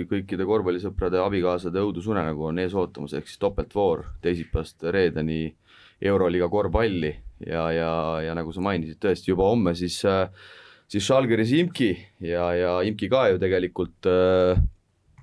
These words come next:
korraliku kolaka pani koduplatsil Asvelile viimas mängus ja Aleksei Šved nädala mängija, kui ma ei eksi, äkki kakskümmend neli punkti, kolmteist söötu.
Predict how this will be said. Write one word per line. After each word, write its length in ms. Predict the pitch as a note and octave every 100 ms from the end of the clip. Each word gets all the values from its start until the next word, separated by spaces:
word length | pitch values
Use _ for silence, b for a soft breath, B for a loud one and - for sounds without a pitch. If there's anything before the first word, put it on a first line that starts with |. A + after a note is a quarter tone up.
| -
korraliku 460 | G#2+ A2 G2 G2+
kolaka 400 | G2 B2+ G2 F#2+
pani 160 | F2+ F#2+
koduplatsil 600 | G2+ G2+ F2+ F2+ - F#2
Asvelile 500 | F2+ B2 - D#2+ D#2
viimas 300 | D#2 F2+ D2+
mängus 400 | E2+ E2 D2+ D2+
ja 80 | D#2
Aleksei 320 | E2 E2+ F#2+
Šved 320 | F#2 G#2 G2 F2
nädala 320 | F#2+ F2+ F#2
mängija, 480 | A#2 G#2 E2+ E2 - B B B B B B
kui 140 | -
ma 20 | F2
ei 80 |
eksi, 160 | F#2 F2+
äkki 160 | E2 D#2
kakskümmend 320 | F2+ - F#2
neli 140 | F2+
punkti, 240 | F2+ F#2 -
kolmteist 400 | G#2 F#2 E2 -
söötu. 460 | A#2+ G#2 - D2+